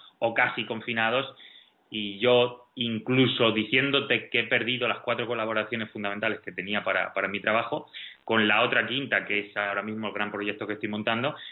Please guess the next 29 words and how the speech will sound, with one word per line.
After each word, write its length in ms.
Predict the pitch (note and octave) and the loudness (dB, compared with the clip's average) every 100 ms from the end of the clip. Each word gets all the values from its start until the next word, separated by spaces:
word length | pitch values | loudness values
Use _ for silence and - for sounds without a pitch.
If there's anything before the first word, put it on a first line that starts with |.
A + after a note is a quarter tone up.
| - _ | -20 _
pues 200 | A#2+ A2 | -6 -2
también 240 | G2+ A2 B2 | 0 0 0
se 60 | |
me 80 | A2+ | 2
quedan 200 | A2+ G#2 | 2 2
cortos 240 | A2 G#2 | -2 -2
los 100 | F#2+ | -2
días. 220 | G2+ B2 - - _ | -2 -2 -4 -18 _
Con 160 | A2 | -2
lo 100 | G#2+ - | 0 4
cual, 460 | C3 C3 C#3+ C#3+ - - - | 6 6 4 0 -8 -20 -20
eh, 460 | - A2+ G#2+ G#2+ A2 | -4 0 2 2 0
eso 220 | C#3 C3 C3 | -2 0 2
demuestra 540 | B2+ C3+ C3+ C3+ B2 | 2 0 2 2 2
que 100 | A#2+ | 0
siempre 280 | B2 A#2 G#2+ | -2 -2 -2
vamos, 360 | G#2 G#2 G2+ F#2+ - | -2 -2 -4 -10 -12
eh, 300 | F2+ F2 E2+ | -10 -8 -8
con 140 | G2+ G#2 | -6 -6
mucha 280 | A2 G#2+ | -2 -2
prisa, 280 | G#2+ A#2 C3 | -2 -2 -2
incluso 480 | A#2 - - G#2 G#2 | -4 -6 -12 -12 -12
estando 340 | - - G#2+ | -10 -6 -4
metidos 480 | G#2+ G2+ A2+ A2+ G#2 | -2 -2 0 0 0
en 140 | G#2 F#2 | -4 0
casa 260 | A2 A#2 | 0 0
las 100 | G#2 | -2
veinticuatro 500 | G2+ F#2+ - F#2 F#2 | -4 -6 -4 -4 -4
horas. 260 | F2 - | -8 -10